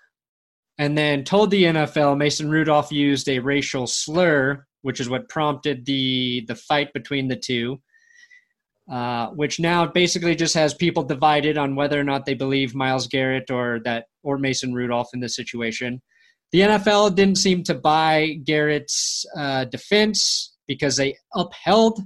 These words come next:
his indefinite suspension, so he has to reapply to be instated in the league, meet with Roger Goodell. And then they also added an additional forty-five thousand dollar fine to,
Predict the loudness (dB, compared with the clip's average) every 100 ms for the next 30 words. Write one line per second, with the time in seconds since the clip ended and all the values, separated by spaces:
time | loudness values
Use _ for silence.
0 | -2 -2 0 -2 0 2 2 2 0 -2
1 | -6 -4 -4 -2 -4 -4 -2 0 0 0
2 | -2 -2 -2 0 2 2 0 -6 _ _
3 | -16 -6 0 2 2 0 0 0 0 -2
4 | 0 0 2 2 2 -2 -6 -6 -2 0
5 | 0 0 -2 -2 -4 -6 -2 -2 -2 -6
6 | -4 -2 2 0 -2 -6 _ _ -6 -4
7 | 0 2 2 2 0 2 0 0 0 0
8 | -2 -2 -2 -2 -4 -2 -2 0 0 0
9 | 0 0 0 0 2 0 -2 -4 -2 -2
10 | -4 -6 -4 -2 0 -2